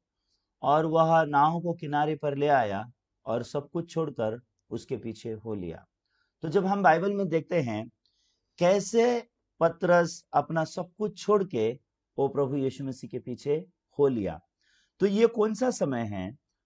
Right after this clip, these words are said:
पतरस के पास अभी प्रभु का वचन आया है। तो प्रभु का वचन आने के बाद पतरस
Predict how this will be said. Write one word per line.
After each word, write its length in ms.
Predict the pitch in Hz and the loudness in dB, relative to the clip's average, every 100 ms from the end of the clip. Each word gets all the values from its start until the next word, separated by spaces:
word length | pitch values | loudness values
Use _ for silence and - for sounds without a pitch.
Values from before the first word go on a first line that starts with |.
| _ | _
पतरस 400 | - 160 180 175 | -2 0 2 2
के 120 | - 175 | 0 -4
पास 300 | 160 156 151 | -2 -2 -2
अभी 180 | 135 | -4
प्रभु 320 | 143 147 135 147 | -4 -4 -4 -6
का 120 | 156 | -4
वचन 380 | 123 120 156 135 | -4 -4 -6 -6
आया 200 | 90 90 | -8 -8
है। 180 | 87 87 _ _ _ _ _ _ | -12 -20 _ _ _ _ _ _
तो 100 | 185 | -2
प्रभु 280 | 175 196 208 | 4 4 4
का 120 | 214 | 4
वचन 300 | 196 175 220 | 2 0 -2
आने 280 | 214 185 196 | 0 0 -2
के 120 | 185 | -4
बाद 420 | 170 139 160 120 82 _ _ _ - | 0 4 4 2 -4 _ _ _ -2
पतरस 640 | 175 175 220 233 226 - | -2 2 2 2 0 -10